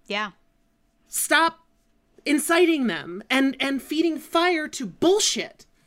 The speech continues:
Speaker 2: just because it's politically advantageous.
Speaker 1: Yeah. Well, and let's talk about why it's politically advantageous. I mean, that's what so much of the Daughters of the Confederacy are about. Um, m-
Speaker 2: Yes.
Speaker 1: making lies politically advantageous.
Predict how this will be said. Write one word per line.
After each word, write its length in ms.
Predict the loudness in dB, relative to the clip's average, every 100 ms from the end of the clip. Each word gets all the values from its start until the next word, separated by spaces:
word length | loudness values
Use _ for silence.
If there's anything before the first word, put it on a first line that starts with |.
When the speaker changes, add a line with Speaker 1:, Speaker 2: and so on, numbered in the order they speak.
| _ _ -8
Speaker 2:
just 260 | 0 0 2
because 340 | -2 0 -4
it's 100 | -6
politically 520 | -8 -6 -6 -6 -2 0
advantageous. 920 | 0 -2 -4 -8 -10 -12 -14 -20 -14
Speaker 1:
Yeah. 200 | -10 -10 -14 _ _ -20 -20 -6
Well, 140 | 0
and 80 | 2
let's 180 | 0 2
talk 280 | 2 2
about 280 | 2 2 0
why 240 | 2 4 4
it's 180 | 0
politically 500 | -2 0 0 0 0
advantageous. 840 | 2 0 -2 -2 -2 -2 -8 -10 -8
I 40 | -2
mean, 160 | 0
that's 240 | 2 0 -2
what 140 | -2
so 180 | 0 -2
much 360 | 0 -2 -2 -2
of 400 | 0 0 -4 -12 _ -20 -20 -18
the 540 | -4 2 4 4 2 -4 -16 2
Daughters 380 | 4 4 2
of 60 | -2
the 60 | -6
Confederacy 800 | -6 -2 0 0 -2 -4 -4 -2
are 180 | -2 -2
about. 560 | -2 2 2 2 -4 _ _ _ _ -2
Um, 260 | 0 2 0 -6
m- 60 | -14 _ _
Speaker 2:
Yes. 300 | 2 2 4
Speaker 1:
making 920 | 2 4 2 0 0 0 -2 -6 -4
lies 540 | 2 4 4 0 -4
politically 640 | 0 0 2 0 -2 -2 0
advantageous. 880 | 0 -2 -6 -6 -8 -8 -12 -14